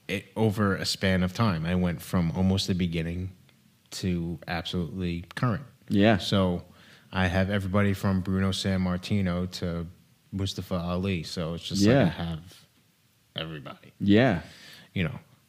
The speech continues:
Speaker 1: I can't believe I said Mustafa Ali. Like, uh, from Bruno Sammartino to Bray Wyatt, The Fiend.
Speaker 2: Sure, absolutely.
Speaker 1: <laughs> Much better.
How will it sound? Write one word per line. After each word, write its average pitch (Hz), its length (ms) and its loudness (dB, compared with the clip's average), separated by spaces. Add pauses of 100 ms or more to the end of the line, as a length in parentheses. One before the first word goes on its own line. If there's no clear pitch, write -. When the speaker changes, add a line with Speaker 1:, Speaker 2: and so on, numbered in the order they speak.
(140)
Speaker 1:
I 104 40 -12
can't 104 180 -4
believe 90 140 -2
I - 20 -6
said 85 200 -8
Mustafa 85 380 -6
Ali. 80 560 -6 (140)
Like, 85 280 -8 (120)
uh, 90 380 -2 (320)
from 98 340 0
Bruno 110 360 4
Sammartino 101 1080 2 (320)
to 101 400 2 (120)
Bray 101 220 0
Wyatt, 98 420 0
The 107 60 -8
Fiend. 90 460 0 (200)
Speaker 2:
Sure, 95 420 0 (200)
absolutely. 98 640 2 (500)
Speaker 1:
<laughs> - 500 -18
Much 107 240 2
better. 87 220 -4